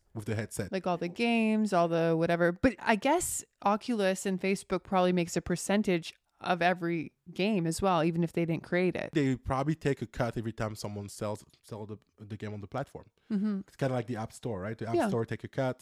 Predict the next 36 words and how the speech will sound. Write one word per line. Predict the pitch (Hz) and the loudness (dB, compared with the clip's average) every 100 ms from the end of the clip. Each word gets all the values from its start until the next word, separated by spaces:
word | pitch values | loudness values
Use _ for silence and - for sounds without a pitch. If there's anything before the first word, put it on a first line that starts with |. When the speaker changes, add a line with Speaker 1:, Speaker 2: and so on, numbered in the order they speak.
| - | -6
Speaker 1:
a | 113 | -4
huge | 92 175 180 | 0 0 0
cut | - 104 | -2 -4
apparently. | 98 - 95 87 90 | -6 -6 -6 -6 -8
Like, | 95 | -8
actually, | 98 110 101 - | -10 -8 -8 -8
I | |
think | 98 120 | -8 -8
something | 117 101 120 | -8 -6 -8
like | 92 - | -8 -10
thirty | 101 107 | -10 -10
percent. | 95 - 98 165 _ _ _ - | -14 -12 -10 -10 _ _ _ -4
Speaker 2:
Wow. | 185 226 208 196 170 156 | 2 6 8 6 4 2
Speaker 1:
Yeah. | 135 160 104 - | 0 2 0 4
Speaker 2:
You | 247 | 8
guys | 302 294 - - | 10 8 6 -4
have | 208 254 | -4 0
to | 262 | 0
realize | 208 233 196 175 160 | 2 4 4 2 2
these | 226 240 220 | 2 2 2
games | 220 214 214 202 | 2 2 2 0
are | 185 | 0
so | - - 214 220 254 254 | -2 -4 2 4 4 2
in | - 233 | 0 0
depth, | 190 180 - - - | 2 2 0 -4 -6
so | - 214 202 | 4 6 8
they | 208 233 | 6 6
must | 233 220 - | 6 4 -2
take | 214 196 | -2 -2
forever | - 196 - 190 196 180 165 | -2 -2 4 4 6 4 2
to | 175 | -2
build. | 165 135 147 - - | -4 -4 -6 -8 0
Speaker 1:
Yeah, | |
Speaker 2:
And | 202 | 4
there's, | 208 208 | 6 6
Speaker 1:
probably | 214 | 6